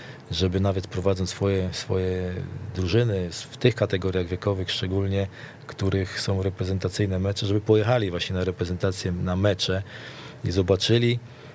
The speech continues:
jak właśnie, jak wyglądają nasi najlepsi zawodnicy w tych, e, w tym właśnie kategorii wiekowej i jak wyglądają przeciwnicy, nie? I w aspektach, e, nie czysto wynikowych, że ktoś przeczyta tam na jakimś portalu, że tam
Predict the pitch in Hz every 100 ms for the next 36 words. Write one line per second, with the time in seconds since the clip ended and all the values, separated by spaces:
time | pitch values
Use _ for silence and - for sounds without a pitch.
0 | - - - - - - 113 135 120 110
1 | - 107 98 - - - - 117 117 113
2 | 107 98 90 85 - - - - 117 -
3 | 139 131 131 - 123 117 120 123 117 -
4 | - 113 113 113 110 110 110 110 - 117
5 | 117 107 - 113 107 107 107 110 104 101
6 | 113 107 113 - - - 117 120 117 120
7 | 113 113 107 104 - 98 95 - 82 87
8 | 107 123 98 95 - 110 - 104 - -
9 | - - - 92 95 95 120 220 165 -
10 | 120 113 110 117 117 104 95 98 - 104
11 | 131 - 107 98 95 95 90 - - 95
12 | - 120 113 95 98 95